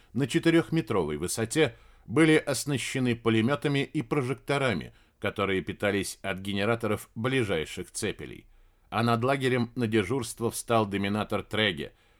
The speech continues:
чьи прожекторы постоянно ощупывали прилегающее пространство.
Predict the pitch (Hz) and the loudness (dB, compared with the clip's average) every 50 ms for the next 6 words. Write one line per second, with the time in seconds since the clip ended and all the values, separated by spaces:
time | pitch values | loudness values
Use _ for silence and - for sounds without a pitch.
0 | _ - - - 107 113 117 117 110 110 101 95 127 127 - - 120 117 113 104 | _ -14 -10 -4 0 0 0 2 2 0 2 2 0 -2 -2 0 2 2 2 2
1 | - - 143 - - - 131 120 110 104 101 101 104 107 113 - - 120 113 - | 0 -4 -4 -4 -2 0 2 4 4 4 2 2 2 -2 -2 -2 -4 -6 -6 -6
2 | - - 95 85 - 90 92 95 95 92 - _ - - 127 131 127 117 113 85 | -8 -6 -8 -6 -4 -4 -2 -2 -2 -4 -8 _ -8 -2 0 2 2 2 2 0
3 | 78 73 67 67 64 - - - 95 87 78 - 92 95 - - - - 82 78 | -2 -8 -6 -8 -10 -10 -10 -8 -8 -8 -8 -6 -6 -8 -8 -8 -10 -8 -8 -8
4 | 67 - - - - - - - | -8 -8 -12 -14 -16 -20 -20 -20